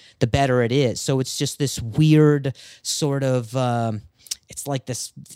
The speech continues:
oh, extra dimension to, to that, that you have to almost operate in, where it's like,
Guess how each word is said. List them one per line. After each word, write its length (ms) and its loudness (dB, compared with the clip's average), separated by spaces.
oh, 240 -4
extra 720 -2
dimension 800 -2
to, 460 0
to 260 -4
that, 220 -6
that 60 -2
you 120 -4
have 140 -4
to 80 -4
almost 280 -4
operate 460 -4
in, 180 -6
where 120 -6
it's 160 -8
like, 260 -8